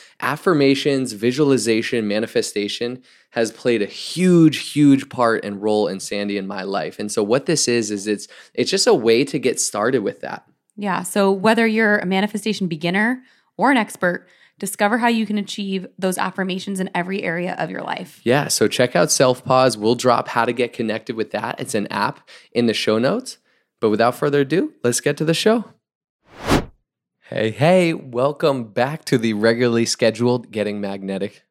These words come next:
Speaker 1: podcast. Sandy and Wade in the studio here.
Speaker 2: We're happy to be here.
Speaker 1: Yeah, we've done the last week.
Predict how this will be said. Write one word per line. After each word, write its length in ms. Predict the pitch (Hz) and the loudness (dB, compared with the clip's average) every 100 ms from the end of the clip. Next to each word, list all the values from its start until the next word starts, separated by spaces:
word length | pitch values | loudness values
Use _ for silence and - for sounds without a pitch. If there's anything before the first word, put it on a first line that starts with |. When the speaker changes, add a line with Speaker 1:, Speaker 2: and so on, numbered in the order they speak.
| _ | _
Speaker 1:
podcast. 760 | - 104 101 - 104 131 - _ _ | -8 -8 -6 -4 -4 -4 -14 _ _
Sandy 280 | - 110 104 | -2 2 2
and 100 | 104 | 2
Wade 80 | |
in 80 | 98 | 0
the 80 | 104 | -2
studio 380 | - 113 107 104 | -2 -2 0 -2
here. 260 | 107 143 - - | -2 -8 -10 -8
Speaker 2:
We're 120 | 208 | -4
happy 260 | 185 180 190 | -2 -2 -4
to 40 | |
be 160 | 185 214 | -2 -2
here. 280 | 254 196 - | -2 -4 -8
Speaker 1:
Yeah, 300 | - 98 151 147 | -4 -2 -2 -2
we've 140 | 117 110 | -2 2
done 200 | 120 120 | 2 4
the 80 | |
last 440 | 107 104 113 143 - | 2 4 4 2 -6
week. 680 | 113 113 151 131 95 - | -8 -2 2 2 0 -16